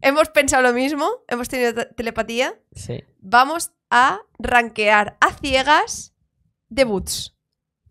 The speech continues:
Speaker 2: Muy clásico,
Speaker 1: Un
Speaker 2: muy
Speaker 1: clásico
Speaker 2: clásico.
Speaker 1: de toda la vida.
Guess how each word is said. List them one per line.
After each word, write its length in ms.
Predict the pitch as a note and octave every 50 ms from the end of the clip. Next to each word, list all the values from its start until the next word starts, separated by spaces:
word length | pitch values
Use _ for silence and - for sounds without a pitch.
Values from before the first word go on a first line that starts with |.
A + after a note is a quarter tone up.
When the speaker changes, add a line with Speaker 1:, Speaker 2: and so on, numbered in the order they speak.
| - - - - - -
Speaker 2:
Muy 240 | - - B2+ A#2 B2
clásico, 480 | - - - - - - - - - - -
Speaker 1:
Un 120 | - A3 G#3
Speaker 2:
muy 40 | -
Speaker 1:
clásico 480 | - F3+ F3+ - - G3+ G3 - A#3
Speaker 2:
clásico. 180 | C4 D4+ - -
Speaker 1:
de 100 | G#3+ G#3
toda 200 | G#3 G3+ G3 F#3+
la 120 | F#3+ F3+
vida. 340 | F3+ F#3 F#3 A3 B3+ D4+ G#4